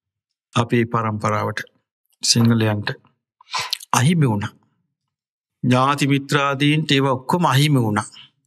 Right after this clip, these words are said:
පාන්තිපති මිනිස්-, මේ අපේ ආච්චිලා සීයලා බලාපොරොත්තු වුණේ මරණාසන්න මොහොතේ වතුර උගුරක්.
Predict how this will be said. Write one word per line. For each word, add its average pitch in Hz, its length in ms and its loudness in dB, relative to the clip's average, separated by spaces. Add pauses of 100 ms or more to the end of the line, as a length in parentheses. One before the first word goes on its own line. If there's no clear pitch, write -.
(420)
පාන්තිපති 131 440 2
මිනිස්-, 127 340 0 (140)
මේ 117 200 2
අපේ 123 320 0
ආච්චිලා 120 480 0
සීයලා 117 300 0
බලාපොරොත්තු 117 580 -4
වුණේ 123 200 2
මරණාසන්න 113 760 0
මොහොතේ 120 380 -2
වතුර 120 340 -2
උගුරක්. 117 340 0